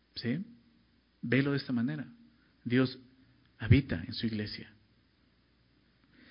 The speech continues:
La palabra griega que se traduce como casa es oikos,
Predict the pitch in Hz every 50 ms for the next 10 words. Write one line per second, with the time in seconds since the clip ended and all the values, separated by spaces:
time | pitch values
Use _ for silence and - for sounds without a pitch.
0 | - - - _ - 120 113 - 131 143 151 160 165 160 151 139 139 151 151 147
1 | 147 - 120 - - 117 135 131 131 143 - - 131 117 117 113 117 - 131 131
2 | - - 117 120 123 120 - - - - - - - _ _ 127 139 147 139 -
3 | - 135 117 - - - -